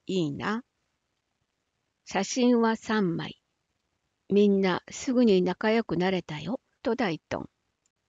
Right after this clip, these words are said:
おもちゃを手に取る赤ちゃん。「好きなおもちゃができたみたい」とダイトン。みんなと一緒にダイトンも手遊びに参加したよ。撮影、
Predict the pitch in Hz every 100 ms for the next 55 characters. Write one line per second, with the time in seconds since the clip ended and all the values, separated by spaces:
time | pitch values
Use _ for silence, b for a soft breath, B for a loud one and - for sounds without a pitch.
0 | _ _ _ - - - 214 240 247 233
1 | 202 220 220 190 175 170 151 - 160 156
2 | - 143 - _ _ _ _ _ _ _
3 | - - 247 240 190 - 185 170 165 151
4 | 156 247 - 196 175 165 156 156 - _
5 | _ - 254 190 151 _ - - - _
6 | _ _ _ _ _ _ _ _ _ _
7 | _ - 196 233 240 247 - 190 196 -
8 | 165 170 151 147 202 220 180 - 180 165
9 | 160 156 - 208 277 214 208 170 156 156
10 | 196 196 196 190 - - 180 185 262 _
11 | _ _ _ _ _ _ - 175 - 170
12 | 170 131 -